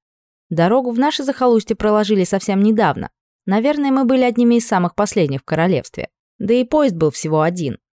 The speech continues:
Он отправлялся в двенадцать дня и ехал до столицы почти четверо суток. Билет я купила самый дешевый, деньги нужно было беречь. Неизвестно, что ждет меня в столице. Конечно, ехать в общем вагоне, сидя на деревянной лавке, то еще удовольствие,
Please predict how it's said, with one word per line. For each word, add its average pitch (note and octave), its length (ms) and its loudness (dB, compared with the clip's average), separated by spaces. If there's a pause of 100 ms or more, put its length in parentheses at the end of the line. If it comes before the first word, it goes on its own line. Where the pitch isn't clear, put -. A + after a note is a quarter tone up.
(240)
Он D4 140 0
отправлялся A3+ 600 0
в F3+ 40 -4
двенадцать E3+ 480 -2
дня A3+ 260 2
и B3 80 -2
ехал D4 320 0
до A#3+ 120 0
столицы F#3 460 0
почти F#3 340 -4
четверо C#3+ 400 -2
суток. - 500 -8 (920)
Билет B3+ 360 0
я C4+ 80 0
купила G#3 340 2
самый F#3 340 0
дешевый, D#3+ 580 -2 (140)
деньги F3 320 2
нужно E3 280 0
было D3+ 220 0
беречь. D#3+ 460 -2 (380)
Неизвестно, A#3 520 0
что E3 180 -2
ждет D#3 240 -2
меня C#3+ 180 -2
в B2+ 60 -10
столице. D#3 560 -4 (220)
Конечно, D4+ 400 0
ехать C#4+ 360 -2
в A3+ 60 0
общем G#3+ 280 0
вагоне, G#3 380 2
сидя F3+ 280 -2
на E3+ 100 0
деревянной F3 500 2
лавке, F3+ 320 0
то C4+ 160 2
еще - 240 0
удовольствие, D3 640 -2